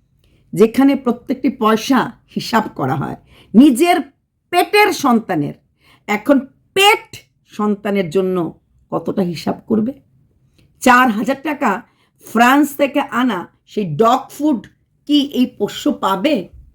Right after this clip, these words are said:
সত্যি কি অভি জোর গলায় বলল, "তোমাকেই টেক কেয়ার করতে হবে"? যেই মা তার সন্তানের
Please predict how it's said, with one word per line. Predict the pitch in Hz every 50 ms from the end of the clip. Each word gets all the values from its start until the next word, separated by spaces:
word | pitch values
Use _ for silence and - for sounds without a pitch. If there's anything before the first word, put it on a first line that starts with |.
| _ _ _ _ _ _ _ _ _ _
সত্যি | - - - 294 294 - - _ - 349 381 403
কি | 311 - 359 349 254 233 - - _ _ _ _ _ _ -
অভি | 208 233 202 285 311 269 196
জোর | 156 214 233 247 254 247
গলায় | - 262 262 277 302 320
বলল, | 254 240 320 339 320 262 - - - - _ _ _ _ _ _ -
"তোমাকেই | 233 247 254 277 277 277 - 339 359 381 339 -
টেক | - 302 294 294 - - _ -
কেয়ার | 320 302 302 285
করতে | 285 - 208 - - _ - 190
হবে"? | 180 196 190 180 185 175 180 _ _ _ _ _ _ _ - -
যেই | 165 147 240 294 302 320 311
মা | 277 302 311 269 190 240 - _ _ _ -
তার | - 190
সন্তানের | 180 - - - 214 226 240 240 240 262 262 285 330